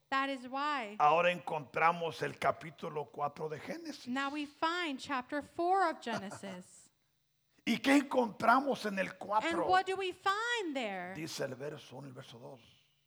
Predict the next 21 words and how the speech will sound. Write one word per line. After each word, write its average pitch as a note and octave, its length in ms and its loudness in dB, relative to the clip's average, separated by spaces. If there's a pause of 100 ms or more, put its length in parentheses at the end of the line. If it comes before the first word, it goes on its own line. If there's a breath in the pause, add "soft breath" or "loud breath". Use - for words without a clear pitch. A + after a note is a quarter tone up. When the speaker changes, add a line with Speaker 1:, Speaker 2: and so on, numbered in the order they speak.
(800)
Speaker 1:
Verse C4+ 320 -8
one C#4+ 160 -4
and C#4+ 160 -8
two E4 240 -8
says, F#3+ 400 -10 (1200)
Speaker 2:
Conoció B2 520 -12
Adán C#3 280 -10
a B2 60 -14
su - 180 -20
mujer. A2 460 -18 (180)
Speaker 1:
"Now D4 300 2
Adam D#4 400 0
knew D#4 320 -2
Eve, D#4 260 -4
his B3+ 220 -6
wife." C#4 400 -2
Speaker 2:
Ahora C3 320 0
está C3 320 -8
fuera D3 560 -12
del G#2+ 200 -14
Edén. G2 280 -16